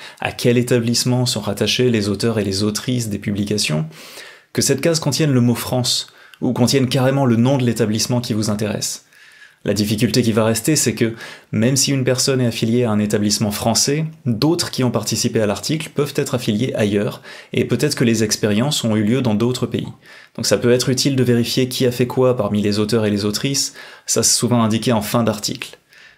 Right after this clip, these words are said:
Et pour ça, il faut savoir lire l'anglais et surtout, il faut avoir accès à l'article. Parce que, croyez-le ou non, l'accès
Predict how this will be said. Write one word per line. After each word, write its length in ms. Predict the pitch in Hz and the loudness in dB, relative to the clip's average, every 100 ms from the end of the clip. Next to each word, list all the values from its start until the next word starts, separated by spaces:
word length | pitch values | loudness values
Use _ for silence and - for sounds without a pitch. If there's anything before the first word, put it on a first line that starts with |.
| _ - | _ -4
Et 120 | - | -2
pour 160 | 110 | 0
ça, 100 | - | 0
il 80 | 131 | 2
faut 80 | 127 | 2
savoir 300 | 127 104 101 | 0 2 4
lire 160 | 113 110 | 4 2
l'anglais 320 | 101 104 117 | 2 2 2
et 80 | 104 | 0
surtout, 400 | - - 123 - | -4 0 0 0
il 80 | - | -4
faut 160 | 117 | 0
avoir 300 | 101 117 110 | 2 2 0
accès 420 | - - - 127 113 | -6 0 2 4 2
à 60 | |
l'article. 460 | 98 - - - - _ - - - _ | 0 -6 -12 -12 -20 _ -20 -20 -20 _
Parce 200 | 117 - | -2 0
que, 100 | 127 | 0
croyez-le 500 | 123 - 170 160 139 | -2 -2 0 2 2
ou 140 | 120 | 2
non, 380 | 113 117 151 160 - 123 | 4 2 2 -2 -4 0
l'accès 600 | 117 123 - 139 139 | 0 2 2 2 0